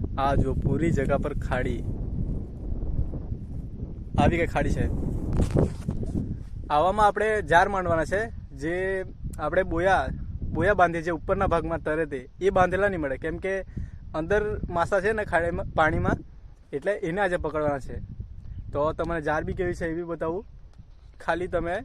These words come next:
જુઓ, મેં તમને બતાવું હમણાં. તો મિત્રો, ખાડીમાં આપણે પહોંચી ગયા છે, ખાડીના નીચે ઉતરી ગયા હમણે. તે આપણે પહેલા ઉપર જ હતા. એક ભાગ આ છે, જુઓ,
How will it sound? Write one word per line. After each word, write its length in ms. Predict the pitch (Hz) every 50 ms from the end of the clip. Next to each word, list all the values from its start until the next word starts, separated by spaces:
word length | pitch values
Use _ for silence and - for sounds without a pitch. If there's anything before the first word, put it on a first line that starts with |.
| - - - 139
જુઓ, 220 | 143 165 170 160
મેં 160 | 139 147 151 156
તમને 260 | - 156 151 147 156
બતાવું 400 | - - 202 214 170 143 135 135
હમણાં. 240 | 131 131 127 120 - - - - - - - - - - - - - - - - - - _ _ - - - - - - - - - - - - - - - - - - - - - - - - - - - - - - - - - - - - - - -
તો 240 | 151 139 143 143 156
મિત્રો, 320 | 151 151 143 - 185 202 214 208 -
ખાડીમાં 340 | 170 156 165 185 202 220 220
આપણે 220 | 214 196 220 220 226 226 214
પહોંચી 280 | - 202 190 185 240 254
ગયા 180 | 233 202 175 160
છે, 80 | 190 220 - - - - - - - - - - - -
ખાડીના 340 | - 147 151 175 185 202 196
નીચે 180 | 190 170 180 220
ઉતરી 300 | 214 202 - 202 185 165
ગયા 160 | 151 160 180
હમણે. 200 | 170 160 165 190 247 - - - - - - - - - - - - - - - - - - - - - - -
તે 100 | 151 156 170 185 196
આપણે 260 | 196 185 175 - -
પહેલા 260 | 185 208 196 202 190 180 175 - - -
ઉપર 160 | - - 196 202 202
જ 40 | 180 160
હતા. 220 | 131 143 160 202 - - - - - - - - - - -
એક 160 | 190 202 240 220
ભાગ 180 | - 220 220 196
આ 120 | 185 190 196
છે, 160 | 175 180 160
જુઓ, 320 | - - 151 143 139 143